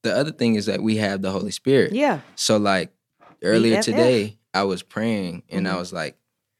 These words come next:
Speaker 1: I felt kinda overwhelmed with, like, memorizing scripture. Like,
Speaker 2: Mm-hmm.
Speaker 1: I feel like a lot of times I'll go to pray, like, especially in a pub-, a public setting,
Speaker 2: Mm-hmm.
Speaker 1: and then, like, the word of God would just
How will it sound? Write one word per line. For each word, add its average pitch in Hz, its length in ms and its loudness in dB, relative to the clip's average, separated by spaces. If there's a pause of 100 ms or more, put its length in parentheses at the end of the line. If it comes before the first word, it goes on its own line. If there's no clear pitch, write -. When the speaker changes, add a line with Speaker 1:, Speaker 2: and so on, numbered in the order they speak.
(260)
Speaker 1:
I 104 60 -6
felt - 320 2
kinda 127 260 2
overwhelmed 113 760 2
with, 101 100 0
like, 98 260 -4 (140)
memorizing 95 600 -2
scripture. 92 560 -6
Like, 165 280 -4
Speaker 2:
Mm-hmm. - 40 0
Speaker 1:
I 92 40 0
feel 101 220 -4
like 90 200 -2
a 85 60 -6
lot 92 180 -2
of 92 80 -4
times 92 440 -4 (560)
I'll 92 260 2
go 95 200 -2
to 92 120 -4
pray, 104 520 0 (360)
like, 92 100 0
especially 98 440 -4
in 82 80 -6
a - 40 -12
pub-, - 280 -8 (260)
a 87 100 -4
public 95 420 -4
setting, 98 400 2
Speaker 2:
Mm-hmm. - 80 -14 (280)
Speaker 1:
and 101 140 0
then, 95 340 0 (300)
like, 95 200 -4
the 92 80 -4
word 101 260 2
of 92 80 -2
God 92 280 4
would 85 120 -6
just - 360 -8